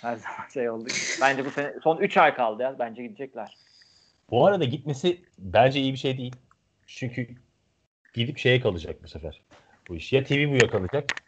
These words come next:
Speaker 2: tamam mı? Ya Turkcell'e ya Türk, Türk Telekom'a kalacak. Bunlar bundan daha iyi yapabilir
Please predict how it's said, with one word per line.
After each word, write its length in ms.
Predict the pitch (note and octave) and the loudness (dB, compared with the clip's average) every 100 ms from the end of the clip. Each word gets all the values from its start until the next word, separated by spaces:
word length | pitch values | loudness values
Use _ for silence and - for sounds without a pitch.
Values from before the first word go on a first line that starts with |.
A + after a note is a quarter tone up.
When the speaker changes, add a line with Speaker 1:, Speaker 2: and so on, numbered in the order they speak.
| _ _ - | _ _ -6
Speaker 2:
tamam 220 | C3+ C#3+ | -2 -2
mı? 60 | F#2+ | 2
Ya 140 | A#2 | 0
Turkcell'e 360 | C#3 - B2 C#3 | 0 0 2 4
ya 140 | C#3+ | 4
Türk, 240 | - B2+ - - - | 2 -6 -8 -12 -10
Türk 120 | - | -2
Telekom'a 340 | A2 A#2 G#2+ | 0 2 0
kalacak. 320 | F2+ D#2 D2 - - - - - | -2 -6 -10 -14 -20 -20 -20 -2
Bunlar 380 | A#2 D3+ D#3 B2+ | 0 6 6 6
bundan 320 | C3 C#3+ C#3 | 4 4 4
daha 180 | C3 C#3 | 4 4
iyi 200 | C#3 C3+ | 4 2
yapabilir 680 | C#3 C3+ C#3 C3+ C3+ C#3+ D3 | 2 2 4 2 0 -2 -8